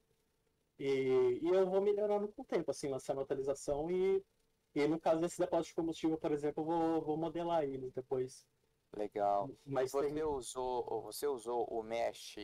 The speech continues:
Speaker 2: é, você ap-, aplanou todo o cenário ou você deixou ele do jeito que ele é e foi ajustando?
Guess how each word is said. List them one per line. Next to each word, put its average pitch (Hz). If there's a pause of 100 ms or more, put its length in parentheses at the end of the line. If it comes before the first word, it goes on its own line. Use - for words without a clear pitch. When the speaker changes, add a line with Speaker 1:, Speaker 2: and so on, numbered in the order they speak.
(120)
Speaker 2:
é, 98
você -
ap-, 117
aplanou 127 (240)
todo 113
o 107
cenário 117
ou 180
você -
deixou 139
ele 107
do -
jeito 110
que 113
ele 104
é 107
e -
foi 113
ajustando? 104